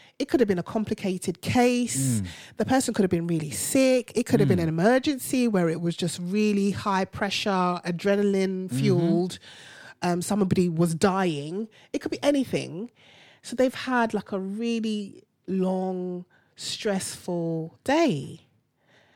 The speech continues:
Speaker 1: And so you need to think about when they walk through the door,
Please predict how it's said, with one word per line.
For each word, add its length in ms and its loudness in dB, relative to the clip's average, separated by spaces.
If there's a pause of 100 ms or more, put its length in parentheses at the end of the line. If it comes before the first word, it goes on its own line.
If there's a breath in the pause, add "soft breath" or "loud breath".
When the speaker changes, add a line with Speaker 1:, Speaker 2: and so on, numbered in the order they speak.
(400 soft breath)
Speaker 1:
And 460 2
so 240 2
you 240 0
need 160 -2
to 80 0
think 240 -2
about 320 -2
when 160 -2
they 100 -2
walk 300 -4
through 120 -4
the 120 0
door, 440 -2